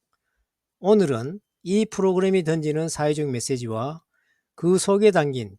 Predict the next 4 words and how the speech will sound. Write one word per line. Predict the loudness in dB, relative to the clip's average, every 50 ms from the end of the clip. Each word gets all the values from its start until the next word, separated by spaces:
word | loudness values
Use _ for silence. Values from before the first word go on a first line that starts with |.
| _
깊은 | _ -20 -20 _ _ -10 -8 -6 -6 -6 -6 -10 -10
이야기를 | -6 -4 -2 -2 -2 -4 -6 -6 -4 -6 -6 -6
함께 | -6 -8 -8 -8 _ -4 -4 -4 -2
살펴보겠습니다. | -4 -6 -10 -8 -6 -8 -6 -6 -6 -8 -8 -8 -10 -10 -12 -14 -16 -18 _